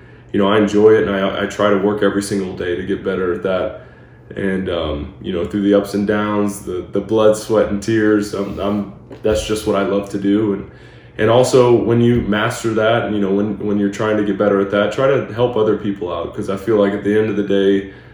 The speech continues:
that's what we're put here for, is to help others and, and to serve others. So, um,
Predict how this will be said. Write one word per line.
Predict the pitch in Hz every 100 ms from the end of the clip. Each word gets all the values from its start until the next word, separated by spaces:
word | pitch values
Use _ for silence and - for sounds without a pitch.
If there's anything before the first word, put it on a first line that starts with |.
| -
that's | 107 107
what | 107 101
we're | 101
put | 110 104
here | 104
for, | - 104 107
is | 104
to | 98
help | 98 92 92
others | 92 98 95 95
and, | 82 80 80
and | 98 95
to | 98
serve | - 104 95 87
others. | 87 87 90 92 - - - - - -
So, | - 95 90 87 73 69 -
um, | 101 95 85 85